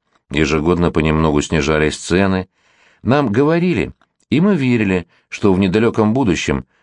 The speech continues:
жизнь в нашей стране, а может и во всем мире, будет прекрасной и удивительной. Нам, детям, было очень досадно, что многое вокруг нас делалось совсем не так, как нам рассказывали по радио и в книгах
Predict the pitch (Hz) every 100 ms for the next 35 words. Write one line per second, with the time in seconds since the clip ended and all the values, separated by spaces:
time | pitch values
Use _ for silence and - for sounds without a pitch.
0 | _ 69 85 123 82 76 71 82 73 -
1 | 85 98 90 80 - 80 78 - 85 85
2 | 117 127 113 _ _ _ _ 123 131 -
3 | 135 156 175 170 165 156 - 160 123 92
4 | 71 64 69 67 64 _ _ _ _ _
5 | _ _ - 76 107 95 82 117 - 71
6 | 64 _ _ _ - 98 107 107 110 123
7 | 104 123 131 160 147 78 73 - 87 82
8 | 120 117 110 98 95 101 123 139 127 -
9 | _ _ - 73 92 90 - 92 - 107
10 | 110 127 160 147 - _ _ _ 92 -
11 | 90 85 85 - 92 80 80 78 85 90
12 | 110 90 78 78 71 85 104 113 98 -